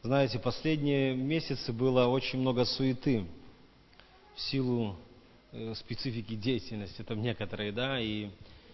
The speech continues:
и я вот как-то стоял, когда вот поклонялись Господу, настолько так здорово быть в Доме Божьем. Такое ощущение, как будто я не был здесь полгода. Э, и оно действительно здорово, да, когда мы приходим в Божий дом, и нам хочется здесь быть.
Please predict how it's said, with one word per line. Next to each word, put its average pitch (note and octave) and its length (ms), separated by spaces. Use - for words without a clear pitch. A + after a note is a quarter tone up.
и A2+ 100
я B2+ 100
вот C3 140
как-то B2 680
стоял, C#3+ 460
когда G#2 240
вот G#2 160
поклонялись G#2+ 560
Господу, B2 380
настолько C3 400
так A#2+ 180
здорово A2+ 360
быть G#2+ 160
в A2 60
Доме B2+ 240
Божьем. G2+ 460
Такое B2+ 240
ощущение, B2 480
как A#2+ 140
будто A#2 240
я A#2+ 80
не B2 180
был A#2 200
здесь G#2 180
полгода. G2+ 500
Э, G2+ 800
и B2+ 80
оно C3 140
действительно C3+ 540
здорово, A2 480
да, A#2+ 160
когда A2+ 180
мы A2+ 80
приходим B2 480
в G#2+ 540
Божий B2 340
дом, F3+ 400
и B2+ 80
нам B2+ 160
хочется D3 480
здесь A#2+ 240
быть. A2+ 220